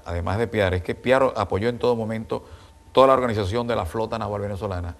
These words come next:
y que estaba bajo el comando de, a, para aquel entonces, el capitán de fragata, Luis Brión. Digo que el capitán de fragata porque de las siete o diecisiete comunicaciones que he leído, que cruzan tanto Bolívar como Brión,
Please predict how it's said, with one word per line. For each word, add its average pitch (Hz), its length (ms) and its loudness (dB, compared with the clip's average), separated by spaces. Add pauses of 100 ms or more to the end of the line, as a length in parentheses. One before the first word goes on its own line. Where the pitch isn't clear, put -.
(260)
y - 40 -12
que 95 100 -4
estaba 95 320 0
bajo 107 260 0
el 110 100 -4
comando 95 560 -4 (500)
de, 87 480 0 (120)
a, 82 240 -4
para 87 160 0
aquel 101 140 0
entonces, 110 360 -2
el 95 120 -2
capitán 90 360 -6
de 110 100 -2
fragata, 95 380 -4
Luis 98 140 -6
Brión. 127 300 -4 (760)
Digo 139 240 6
que 156 60 4
el 135 60 4
capitán 110 320 0
de 143 80 2
fragata 98 540 2
porque 87 360 -6 (440)
de 104 180 2
las 95 320 2
siete - 1000 2
o 156 80 2
diecisiete 131 440 0
comunicaciones 113 640 -4
que 98 200 -2
he 104 60 -2
leído, 90 400 -2 (960)
que 87 200 -4
cruzan 92 440 -2
tanto 90 360 -4
Bolívar 107 360 0
como 262 200 -4
Brión, 87 340 -4